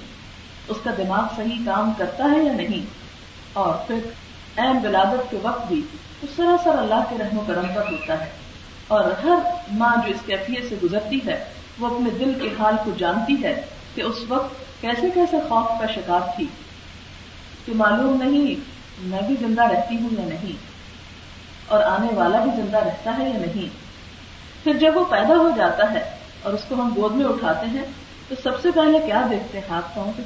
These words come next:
ٹھیک ہے، کان اور آنکھیں تو ٹھیک ہے۔ پھر ہمارا دل چاہتا ہے وہ آنکھیں کھولے اور ہمیں پتہ چلے وہ دیکھ سکتا ہے۔ یہ سب کچھ کس کے ہاتھ میں ہے؟ ہم اس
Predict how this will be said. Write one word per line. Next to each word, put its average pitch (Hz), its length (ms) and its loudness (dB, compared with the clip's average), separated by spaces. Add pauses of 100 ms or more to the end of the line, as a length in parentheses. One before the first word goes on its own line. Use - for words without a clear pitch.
ٹھیک 214 280 -10
ہے، 302 40 -6 (1000)
کان 208 280 0
اور 220 120 2
آنکھیں - 300 -2
تو 277 60 -4 (120)
ٹھیک 254 280 -4
ہے۔ 349 40 -2 (1300)
پھر 233 120 -2
ہمارا 214 380 2
دل 220 160 -2
چاہتا 240 220 -2
ہے 330 60 2
وہ 294 120 0
آنکھیں 294 220 0 (100)
کھولے 240 360 0 (240)
اور 247 120 -6
ہمیں 247 220 0
پتہ 196 220 -2 (120)
چلے 240 180 -2
وہ 330 120 2
دیکھ 196 280 -2
سکتا 349 380 -2
ہے۔ 339 60 0 (1120)
یہ 233 160 -4
سب 330 80 2 (120)
کچھ - 280 -2
کس 262 100 -2 (100)
کے 330 160 -2
ہاتھ 170 280 -4
میں 165 80 -8
ہے؟ - 180 -12 (1200)
ہم 226 160 2
اس 233 80 -4